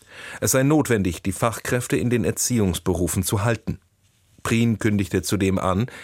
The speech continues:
mit den Ländern verbindliche Bildungsziele zu vereinbaren. Im Rahmen des sogenannten Kita-Qualitätsgesetzes will sie Bundesmittel künftig nur noch unter der Bedingung freigeben, dass konkrete Vorgaben erfüllt und Qualitätsstandards eingehalten werden.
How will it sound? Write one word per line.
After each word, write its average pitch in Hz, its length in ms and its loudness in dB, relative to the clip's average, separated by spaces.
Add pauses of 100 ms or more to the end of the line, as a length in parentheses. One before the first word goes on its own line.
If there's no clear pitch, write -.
(320)
mit 113 120 -2
den 135 100 4
Ländern 120 420 4
verbindliche 123 680 0
Bildungsziele 110 720 0
zu 85 160 -2
vereinbaren. 73 760 0 (400)
Im 87 140 0
Rahmen 98 360 2
des 92 220 0
sogenannten 92 580 0
Kita-Qualitätsgesetzes 98 1600 0 (380)
will 120 100 0
sie 120 140 2
Bundesmittel 113 640 2
künftig 120 520 -2
nur 120 300 4
noch 147 220 0
unter 110 260 2
der 101 80 2
Bedingung 95 460 2
freigeben, 95 680 0 (380)
dass - 180 -4
konkrete 127 460 0
Vorgaben 95 600 2
erfüllt 110 540 0
und 123 300 -2
Qualitätsstandards 98 1080 -2
eingehalten 85 640 0
werden. 76 300 -2